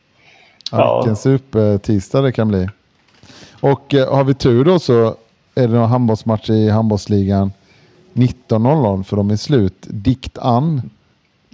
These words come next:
Speaker 2: Ja.
Speaker 1: den här minifinalen.
Speaker 2: Ja, det ska ju in ett par matcher nu i, i december, så att det ska, du ska nog kunna få,
Speaker 1: Mm, man
Speaker 2: få
Speaker 1: hoppas
Speaker 2: se
Speaker 1: ju
Speaker 2: lite
Speaker 1: att de har
Speaker 2: handboll.
Speaker 1: vaknat igen.
Speaker 2: Ja.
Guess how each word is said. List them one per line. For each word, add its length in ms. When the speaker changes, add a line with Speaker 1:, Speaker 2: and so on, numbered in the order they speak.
Speaker 2:
Ja. 220
Speaker 1:
den 160
här 280
minifinalen. 680
Speaker 2:
Ja, 260
det 140
ska 160
ju 100
in 100
ett 140
par 100
matcher 260
nu 220
i, 380
i 60
december, 500
så 120
att 100
det 100
ska, 160
du 140
ska 140
nog 160
kunna 180
få, 320
Speaker 1:
Mm, 120
man 100
Speaker 2:
få 60
Speaker 1:
hoppas 180
Speaker 2:
se 60
Speaker 1:
ju 60
Speaker 2:
lite 80
Speaker 1:
att 80
de 60
har 80
Speaker 2:
handboll. 260
Speaker 1:
vaknat 480
igen. 300
Speaker 2:
Ja. 520